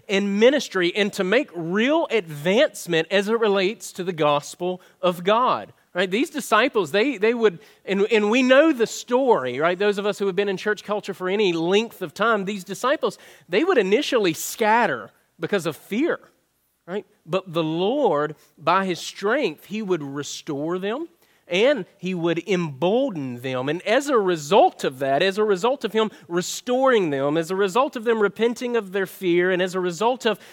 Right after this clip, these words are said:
of, of, of, of going, right, every single Christian since the first century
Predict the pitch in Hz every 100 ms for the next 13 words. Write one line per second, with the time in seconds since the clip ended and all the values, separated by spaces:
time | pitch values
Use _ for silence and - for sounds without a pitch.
0 | - 160 175 165 180 160 151 - 160 143
1 | - - - 151 143 147 151 208 247 220
2 | 147 151 202 202 180 208 - 233 240 269
3 | 226 254 247 226 - 233 220 - 147 131
4 | 175 _ _ _ - - 214 247 - 196
5 | - 208 220 - - - 247 - 170 143
6 | 170